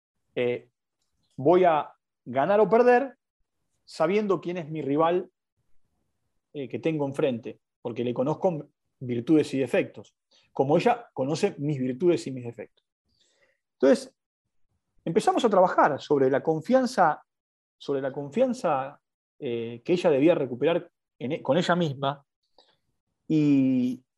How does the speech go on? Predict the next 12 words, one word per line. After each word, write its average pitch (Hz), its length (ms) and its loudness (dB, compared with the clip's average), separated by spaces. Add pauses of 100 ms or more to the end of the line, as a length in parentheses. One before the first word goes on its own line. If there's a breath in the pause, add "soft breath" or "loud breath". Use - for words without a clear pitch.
(260)
eh, 127 580 -2
y 143 120 -6
también, 254 340 2
por 175 120 -2
su-, - 100 -18 (500)
por 160 120 -4
supuesto, 185 600 0 (720)
eh, 127 580 -2 (400)
cómo 339 220 -4
generar 175 340 2
esa 180 180 -4
confianza 147 600 -6